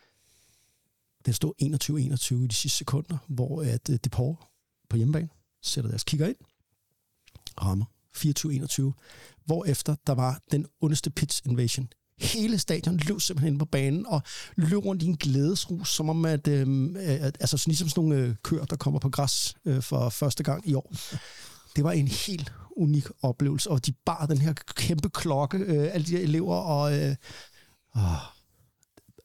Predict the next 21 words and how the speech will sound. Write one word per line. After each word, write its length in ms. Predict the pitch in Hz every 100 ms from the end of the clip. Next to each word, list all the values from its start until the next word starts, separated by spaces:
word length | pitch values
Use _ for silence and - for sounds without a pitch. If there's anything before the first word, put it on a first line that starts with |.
| _ _
det 80 | 123
betød 200 | 113 165 -
alt 160 | -
for 140 | - 135
dem, 120 | 135
Anders. 240 | 131 - _ _ _ _ _ _ _ _ _ _ _
Det 60 | 139
var 40 |
fuldstændig 720 | 120 - 185 175 - 180 170 143
ligegyldigt 500 | 147 147 147 139 131
med 60 | 127
deres 140 | 120
arbejdssituation, 1200 | - 101 98 - 120 - 131 113 - - 120 139
eller 100 | 139
hvor 100 | 110
mange 200 | 113 135 - -
penge 340 | 139 127 143
de 60 | 135
havde. 160 | 127 - - _ _ _ -
De 140 | 104
vandt 260 | 117 -